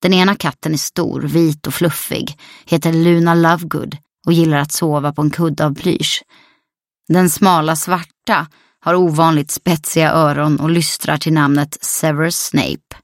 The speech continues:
Han stirrar stint in i kameran där han sitter uppflugen på Hedvigs gula sekretär eller på någon av hennes höga travar med böcker. Böcker som ingen annan än hon förstår.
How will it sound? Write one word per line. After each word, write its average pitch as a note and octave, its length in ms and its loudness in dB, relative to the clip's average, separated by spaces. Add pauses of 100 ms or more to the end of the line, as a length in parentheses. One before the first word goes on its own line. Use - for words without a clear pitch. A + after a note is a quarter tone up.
(880)
Han E3 280 2
stirrar D#3 520 0
stint D#3+ 580 -2
in D#3+ 180 2
i D#3 60 0
kameran D3 480 2
där D3 80 2
han D#3 160 0
sitter D3+ 280 -4
uppflugen D3+ 680 0
på E3+ 80 -4
Hedvigs D3 520 -2
gula C#3 400 0
sekretär D3+ 680 -4 (340)
eller E3 180 2
på E3 100 -2
någon D#3 160 4
av D3+ 80 4
hennes D3 340 0
höga C#3 400 0
travar D3 420 0
med D3 140 2
böcker. D3+ 440 -6 (880)
Böcker - 540 -2
som E3+ 220 0
ingen E3+ 240 4
annan D3+ 260 0
än D#3+ 140 2
hon D#3+ 340 -2
förstår. D3+ 440 -2